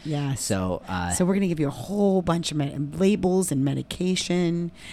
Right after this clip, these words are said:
Speaker 1: And, oh, yes, you'll probably have to go to therapy. So now maybe we're not gonna mandate you to twelve-step meetings, but you're gonna have to go to therapy forever.
Speaker 2: Right.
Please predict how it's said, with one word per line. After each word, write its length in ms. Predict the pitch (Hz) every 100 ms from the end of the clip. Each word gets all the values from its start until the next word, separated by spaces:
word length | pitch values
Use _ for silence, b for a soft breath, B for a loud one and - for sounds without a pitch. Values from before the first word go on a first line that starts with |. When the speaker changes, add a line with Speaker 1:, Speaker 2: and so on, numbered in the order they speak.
| B -
Speaker 1:
And, 220 | 214 208
oh, 140 | - 185
yes, 340 | 170 151 -
you'll 100 | 170
probably 280 | - 160 170
have 100 | 175
to 60 | -
go 80 | 165
to 100 | 170
therapy. 760 | - - 254 269 214 - 147
So 140 | -
now 260 | 185 190 196 B B B
maybe 300 | 214 254 285
we're 100 | 247
not 200 | 208 170
gonna 120 | - 160
mandate 360 | 156 156 151
you 100 | -
to 100 | 143
twelve-step 540 | 127 - 175 170 135 -
meetings, 320 | 139 135 135
but 100 | 127
you're 160 | 165
gonna 140 | 190 151
have 140 | 147
to 80 | -
go 100 | 135
to 80 | 139
therapy 560 | - 156 160 147 135
forever. 640 | 135 131 - 143 139 - - - - -
Speaker 2:
Right. 360 | - 69 67 -